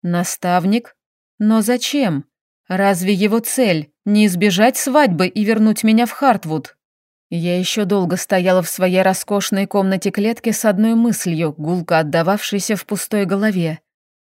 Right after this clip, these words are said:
Что все это вообще означает? После всего. После ненависти, пари, попыток избавиться от меня, после увиденной им тьмы. Мое сердце бешено колотилось,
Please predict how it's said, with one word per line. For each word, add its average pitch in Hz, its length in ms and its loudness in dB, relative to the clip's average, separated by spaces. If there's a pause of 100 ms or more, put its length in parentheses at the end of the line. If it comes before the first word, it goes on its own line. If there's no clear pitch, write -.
Что - 440 -4
все - 260 -4
это 185 200 0
вообще 190 460 2
означает? 220 840 0 (580)
После 202 400 -2
всего. 208 560 0 (440)
После 226 440 -2
ненависти, 185 840 0 (340)
пари, 196 540 0 (360)
попыток 196 460 0
избавиться 208 640 2
от 220 100 2
меня, 180 420 0 (440)
после 214 420 0
увиденной 240 560 4
им 247 100 4
тьмы. 233 540 2 (720)
Мое 170 320 -2
сердце 208 460 -2
бешено 214 440 2
колотилось, 220 760 0